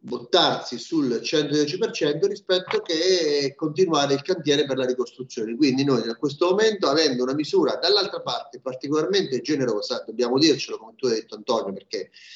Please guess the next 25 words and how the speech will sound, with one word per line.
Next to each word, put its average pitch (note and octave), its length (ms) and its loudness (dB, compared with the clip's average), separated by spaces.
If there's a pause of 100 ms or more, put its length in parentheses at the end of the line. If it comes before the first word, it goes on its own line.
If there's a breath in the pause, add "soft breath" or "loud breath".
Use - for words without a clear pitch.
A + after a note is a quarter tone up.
(300 loud breath)
eh, A2+ 340 -4
ci - 120 -4
sono B2 160 -2
state C3+ 280 4
delle B2 140 4
criticità A#2+ 760 -2 (400)
e, C#3 300 -10 (100)
e F3 160 6
non F#3 180 6
capisco F#3 440 0
l'ostruzionismo F3 760 2
del C3+ 80 2
movi-, F#3 280 0
del D3+ 160 -6
Movimento D#3 460 0
cinque D#3+ 240 -8
Stelle, - 320 -2
che D#3 120 -4
continua F#3 460 0
a F#3+ 60 -4
dire G#3 280 0
che F3+ 140 -2
va D#3 120 0
tutto C#3 260 -10
bene. - 320 -12